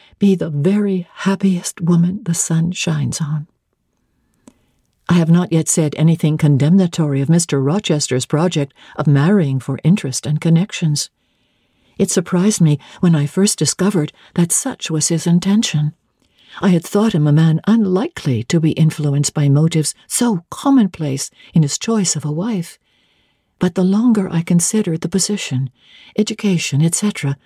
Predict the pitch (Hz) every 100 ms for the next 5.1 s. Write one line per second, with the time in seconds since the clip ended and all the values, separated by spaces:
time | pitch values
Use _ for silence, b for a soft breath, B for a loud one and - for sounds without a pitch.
0 | b - 170 202 208 156 131 139 139 -
1 | _ _ _ _ _ _ - 202 208 214
2 | 170 - - 160 - 170 170 - 196 -
3 | 156 - 127 123 - b b 170 160 143
4 | 170 160 175 196 208 156 143 151 147 147